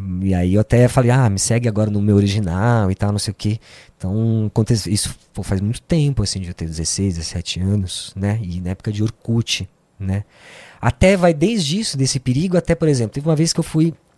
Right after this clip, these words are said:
com o Duelo, uma peça com a Camila Pitanga, Pascoal, uma peça direção da Georgette Fadel. A gente foi pra, pra Avignon e pra Edimburgo, fazer dois grandes festivais de teatro.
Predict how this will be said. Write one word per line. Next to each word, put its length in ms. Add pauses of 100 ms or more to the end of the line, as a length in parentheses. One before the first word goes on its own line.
(160)
com 160
o 60
Duelo, 600 (340)
uma 80
peça 240
com 40
a 40
Camila 280
Pitanga, 600
Pascoal, 720 (100)
uma 100
peça 320 (300)
direção 360
da 100
Georgette 440
Fadel. 640 (580)
A 140
gente 320
foi 540 (540)
pra, 960
pra 140
Avignon 520 (1000)
e 120
pra 320
Edimburgo, 680
fazer 280
dois 280
grandes 380
festivais 640
de 100
teatro. 640